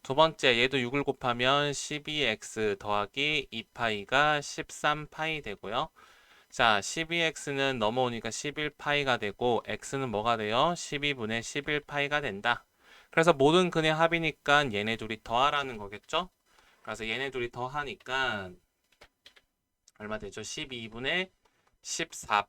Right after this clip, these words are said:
파이가 되고, 이로 약분하니까 육분의 칠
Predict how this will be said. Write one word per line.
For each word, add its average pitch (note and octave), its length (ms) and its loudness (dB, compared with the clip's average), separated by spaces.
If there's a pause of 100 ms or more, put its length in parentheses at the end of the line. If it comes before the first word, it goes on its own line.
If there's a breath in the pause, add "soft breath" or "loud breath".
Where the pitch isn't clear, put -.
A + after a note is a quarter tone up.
파이가 C#3 360 -2
되고, G2+ 420 -8
이로 C#3+ 300 -2
약분하니까 B2+ 760 -2
육분의 A#2 720 -4
칠 E3 240 -8